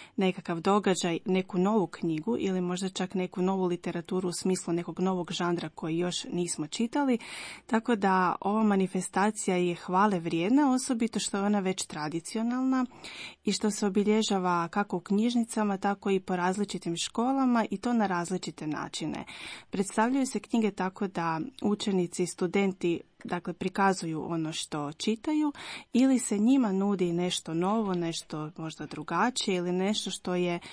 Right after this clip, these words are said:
već tradicionalno ili, kako bismo rekli, klasično, ali možda u nekom novom ruhu.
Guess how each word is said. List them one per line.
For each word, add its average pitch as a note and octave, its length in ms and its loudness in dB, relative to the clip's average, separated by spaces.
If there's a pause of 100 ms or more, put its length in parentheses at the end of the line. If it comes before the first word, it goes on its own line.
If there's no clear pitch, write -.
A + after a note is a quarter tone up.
(340)
već G3 340 0
tradicionalno F#3 880 2
ili, E3+ 160 -2
kako F3+ 260 -4
bismo F3 320 -2
rekli, F3+ 280 -2
klasično, A#3 800 0
ali F#3+ 180 0
možda F#3+ 320 2
u F3+ 40 0
nekom F3 360 -2
novom D3+ 320 -2
ruhu. - 420 -10